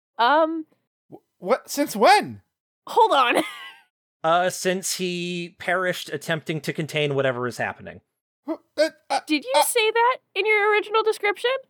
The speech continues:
Speaker 3: I did not. You just asked
Speaker 1: Okay.
Speaker 3: about it now.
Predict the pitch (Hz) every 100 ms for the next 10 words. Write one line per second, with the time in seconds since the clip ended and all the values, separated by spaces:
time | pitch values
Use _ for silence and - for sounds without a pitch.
0 | _ _ _ - 190 214 220 240 202 82
1 | _ _ 143 135 170 - 165 - 349 -
2 | - - 127 98